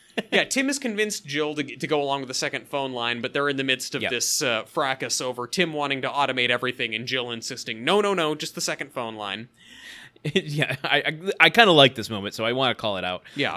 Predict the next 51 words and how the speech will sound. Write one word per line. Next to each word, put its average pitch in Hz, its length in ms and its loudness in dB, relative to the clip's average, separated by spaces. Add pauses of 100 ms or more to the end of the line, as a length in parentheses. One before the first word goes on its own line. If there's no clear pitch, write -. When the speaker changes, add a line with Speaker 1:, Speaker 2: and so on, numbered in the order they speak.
(100)
Speaker 2:
Uh, 110 440 4
a-, 147 280 2
as 143 120 2
he, 156 140 0
he's 147 140 0
like, 139 160 4
"Okay," 147 380 8
so 131 240 4
he's 131 160 0
gonna 156 140 0
come 147 160 0
over 131 300 2
and 120 120 0
install 123 300 0
the 117 80 -2
second 117 300 -4
phone 120 200 -2
line, 110 300 -2 (260)
but 127 80 0
while 208 220 6
he's 185 160 2
here, 160 340 4
can 160 180 0
he, 156 120 4
no. 131 300 8 (440)
He 233 160 -4
can, 247 300 2
no. 131 260 8 (540)
Automate, 196 420 6
no. 131 280 8 (260)
Speaker 1:
Yeah. 208 280 6
Speaker 2:
<laughs> - 40 -16 (160)
Like, 190 260 2
Jill 208 260 12
won't 190 180 10
even 170 200 2
let 151 160 6
him 139 160 0
get, 131 280 4 (380)
uh, 117 300 4
a 127 100 2
sentence 123 420 2
out. 104 320 0
Um, 104 520 -2 (400)
and 113 640 2
I 120 140 -2
just, 113 400 -8
I 117 60 -4
love 104 220 -4
that. 101 220 -2
Speaker 1:
Yeah, 180 180 -2